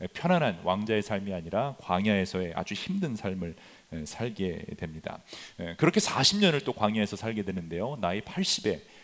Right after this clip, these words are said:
에, 하나님이 모세를 부르시고, 어, 이집트에서 종살이하던 하나님의 백성을 이끌어내라, 약속의 땅으로 인도해내라라는 명을 받게 되죠. 모세는 사실 이 일이 굉장히 싫었던 것 같습니다. 사십 년 동안 이집트 최고의 환경,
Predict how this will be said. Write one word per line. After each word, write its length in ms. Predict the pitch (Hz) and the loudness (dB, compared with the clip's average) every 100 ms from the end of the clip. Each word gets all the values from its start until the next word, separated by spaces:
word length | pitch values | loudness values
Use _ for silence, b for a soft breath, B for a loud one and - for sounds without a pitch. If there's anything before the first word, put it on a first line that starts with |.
| B - | B -10
에, 60 | |
하나님이 420 | 87 117 110 107 | -4 0 0 0
모세를 400 | 92 92 - 95 | -2 -2 -2 -2
부르시고, 560 | 92 90 85 - 120 202 - B B - | -4 -6 -6 -4 -2 -2 -4 B B -10
어, 80 | |
이집트에서 480 | 90 92 - 104 101 | -6 -6 -4 -4 -4
종살이하던 680 | - 95 95 95 95 85 85 | -4 -4 -2 -2 -2 -4 -6
하나님의 360 | 110 117 113 98 | -4 -2 -2 -2
백성을 560 | 90 - 92 104 90 | -6 -6 -4 -4 -4
이끌어내라, 680 | 95 - - 107 90 92 76 | -6 -2 0 2 2 0 -2
약속의 500 | 85 - 120 120 - | -4 -4 -2 -2 0
땅으로 460 | 110 101 98 98 - B B B | 2 2 0 -2 -4 B B B
인도해내라라는 840 | 98 104 101 90 90 85 85 90 | -6 -2 0 0 -2 -2 -6 -4
명을 260 | 87 87 90 | -4 -4 -6
받게 520 | 82 - - 85 80 - - | -8 -8 -8 -6 -8 -12 -10
되죠. 340 | 82 80 73 - B B B B | -8 -8 -10 -14 B B B B
모세는 340 | 127 143 185 196 | 8 10 10 8
사실 300 | 170 208 180 | 6 4 2
이 260 | 135 151 | 4 4
일이 120 | 160 | 2
굉장히 360 | 170 117 117 147 | 0 0 2 2
싫었던 460 | - - 226 220 170 | 2 4 4 2 -2
것 120 | 120 | -4
같습니다. 560 | 90 - 82 - 65 50 - - - | -6 -6 -8 -6 -6 -6 -16 -16 -10
사십 380 | - 107 110 147 | 2 4 4 0
년 180 | 143 139 | -2 0
동안 280 | 139 139 | 4 4
이집트 340 | 120 113 - 147 | 4 -4 -4 -2
최고의 440 | - 143 135 131 | 2 2 4 2
환경, 580 | 120 127 123 107 85 | 2 -2 2 4 2